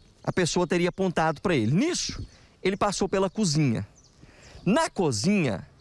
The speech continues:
ele encontrou o Eurípides, o enfermeiro. E também na cozinha,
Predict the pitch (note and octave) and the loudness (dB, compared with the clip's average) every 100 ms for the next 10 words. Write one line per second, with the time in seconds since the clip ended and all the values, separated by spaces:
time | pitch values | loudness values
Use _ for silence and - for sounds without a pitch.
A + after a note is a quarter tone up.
0 | - E3 F#3 F#3 F#3 E3 D3+ D3 D#3 F3 | -4 -2 0 0 0 0 0 0 0 -2
1 | - - - - - - D#3+ F3 F#3 - | -8 -20 -20 -20 -14 -2 0 2 2 0
2 | G#2 - - - - - - - C#3 E3 | -4 -6 -8 -10 -20 -20 -20 -6 0 0
3 | - E3+ D#3 B2+ - - - - - - | 2 2 2 0 -2 -10 -20 -20 -20 -20
4 | - D3+ G3 F3 G#3 G#3 C4 - F#3+ A#2 | -6 -2 0 0 2 2 0 0 -2 0
5 | G#3 C4 C#3+ F#2 | 0 2 0 -4